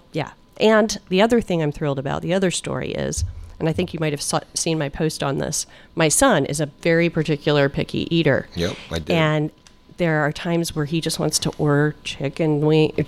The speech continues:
Speaker 1: chicken fingers from the same restaurant if I'm ordering in. So I just went in the, uh, last week, I think it was, or the week before,
Speaker 2: Just
Speaker 1: and
Speaker 2: picked them up?
Speaker 1: handed him the menu.
Speaker 2: Oh.
Speaker 1: And I, 'cause we were ordering from Bite Squad, I handed it to him. I said, "Here, pick something off this list."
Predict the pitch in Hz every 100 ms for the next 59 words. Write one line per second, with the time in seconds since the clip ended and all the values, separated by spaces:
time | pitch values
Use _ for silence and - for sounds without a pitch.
0 | - 190 180 165 175 170 170 - 135 -
1 | 165 170 160 165 147 147 143 147 135 143
2 | 220 180 151 _ _ _ _ _ _ -
3 | - - - 196 233 175 170 175 185 170
4 | 160 - - 147 147 151 - 208 214 240
5 | 269 - 156 160 - - - 165 160 160
6 | 151 - 165 143 - - 160 170 - 85
7 | 95 - - 190 202 214 214 180 175 170
8 | 196 269 311 - 139 - - - - 185
9 | 175 - 165 147 - - 180 170 165 160
10 | 156 147 139 143 139 127 - - - 151
11 | 175 165 170 180 202 185 170 170 185 180
12 | 160 196 - 175 165 156 160 - - -
13 | - -